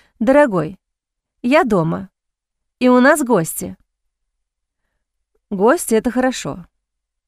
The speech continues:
Значит, что-нибудь вкусненькое будет", донеслось откуда-то снизу. Но там не было никого, кроме огромного чёрного кота. "Знакомьтесь, это Мейджик.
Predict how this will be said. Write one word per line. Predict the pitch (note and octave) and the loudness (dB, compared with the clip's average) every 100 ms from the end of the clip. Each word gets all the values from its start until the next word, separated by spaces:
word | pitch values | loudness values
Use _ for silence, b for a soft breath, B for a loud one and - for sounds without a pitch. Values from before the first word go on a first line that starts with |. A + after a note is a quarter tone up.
| _ | _
Значит, | F#3 G3 A#3+ D4+ - | -4 0 0 -2 -8
что-нибудь | - A3+ B3 A#3+ C4 | -4 0 2 0 -2
вкусненькое | - D3+ C#3 D#3+ E3 D#3+ D#3+ | -6 -8 -8 -8 -6 -6 -6
будет", | D#3+ D#3+ E3 _ _ _ _ _ _ _ _ - | -6 -8 -10 _ _ _ _ _ _ _ _ -10
донеслось | D#3+ F3+ F3+ F#3+ F3+ - | -4 -2 -2 -4 -6 -6
откуда-то | F3 - F#3 F#3 F#3+ | -10 -6 -6 -4 -6
снизу. | F#3+ - D3+ C#3 F3 _ _ _ _ _ _ _ _ _ _ _ _ - | -8 -8 -10 -10 -16 _ _ _ _ _ _ _ _ _ _ _ _ -2
Но | A3+ | 2
там | C4+ C4+ | 4 6
не | C4+ C4+ | 6 6
было | C4+ C4+ | 4 4
никого, | C#4 C#4 D4 D4 | 4 2 2 2
кроме | - F#3 F#3 | 2 0 0
огромного | G3+ G3 C4+ C#4 C#4+ C#4 | 0 2 4 4 4 0
чёрного | C#4+ C#4 C#4 C#4 | 0 2 2 0
кота. | C#4 D4 D#3+ D3+ E3+ _ _ _ _ _ _ _ _ _ _ _ _ _ _ _ - | -4 -6 -8 -14 -16 _ _ _ _ _ _ _ _ _ _ _ _ _ _ _ -6
"Знакомьтесь, | A#3+ A#3 C#4+ B3+ F3 E3+ F3+ | -2 2 2 0 -2 -2 -4
это | C4+ C#4 F4 | -4 -2 0
Мейджик. | C#4+ F#3+ E3 D#3 F#3 - | 2 0 -2 -6 -10 -12